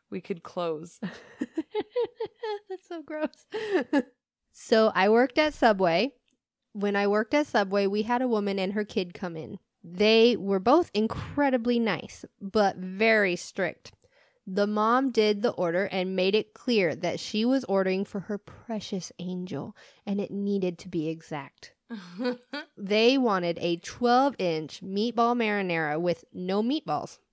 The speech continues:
Speaker 2: just the sauce. <laughs> What?
Speaker 1: Interesting.
Speaker 2: <laughs> Next, every pickle that we have left on the front line was dumped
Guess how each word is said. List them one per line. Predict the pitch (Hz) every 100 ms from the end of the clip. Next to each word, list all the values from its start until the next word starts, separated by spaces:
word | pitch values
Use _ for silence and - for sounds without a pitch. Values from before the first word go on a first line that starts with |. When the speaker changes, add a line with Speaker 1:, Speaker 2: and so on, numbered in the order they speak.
| _
Speaker 2:
just | 262 -
the | 254
sauce. | - 175 170 - _ _ _ - _ _ _ _
<laughs> | - - - - - - - _
What? | 208 214
Speaker 1:
Interesting. | 196 190 - 190 208 233 - -
Speaker 2:
<laughs> | 233 180 214 247 262 - 285 _ - - - _
Next, | 208 240 208 - - - - _ _ -
every | 220 254 285 277
pickle | - 277 190 170
that | 190 175
we | 190 233
have | 240 247 214
left | 202 220 220 -
on | 202
the | 190
front | - 214 151
line | 185 185 185
was | 185 190 170
dumped | 180 233 208 156 -